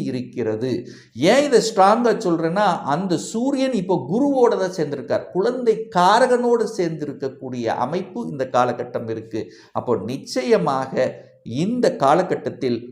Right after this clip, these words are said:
குழந்தை பாக்கியம் கிடைக்கும். அதன் மூலமாக மனமகிழ்ச்சி,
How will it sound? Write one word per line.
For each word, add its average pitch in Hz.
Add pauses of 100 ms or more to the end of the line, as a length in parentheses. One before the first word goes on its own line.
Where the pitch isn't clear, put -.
(100)
குழந்தை 175
பாக்கியம் 131
கிடைக்கும். 131 (240)
அதன் 180
மூலமாக 220
மனமகிழ்ச்சி, 170